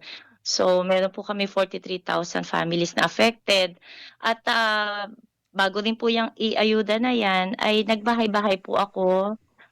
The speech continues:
Kasama po ang aking vice mayor at walong konsehal. At, ah, inaabot po namin ng personal na ang aming relief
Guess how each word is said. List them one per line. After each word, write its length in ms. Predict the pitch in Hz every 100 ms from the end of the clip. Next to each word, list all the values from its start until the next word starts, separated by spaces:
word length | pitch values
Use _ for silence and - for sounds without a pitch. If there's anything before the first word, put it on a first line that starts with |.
| -
Kasama 400 | 208 208 202 190
po 240 | - -
ang 160 | 196 190 180
aking 240 | - 196 180
vice 240 | 180 180
mayor 320 | 185 175 170
at 160 | - - -
walong 240 | 175 170 160
konsehal. 720 | 160 151 - 156 170 165 156 - - - -
At, 240 | - -
ah, 80 | 196
inaabot 480 | 196 214 196 185 202
po 160 | - 202
namin 320 | 196 196 202
ng 160 | 208
personal 800 | 220 214 - 220 214 190 175 175 _ _ -
na 320 | 202 196 185 -
ang 240 | 208 196
aming 320 | - 190 196 185
relief 320 | 202 226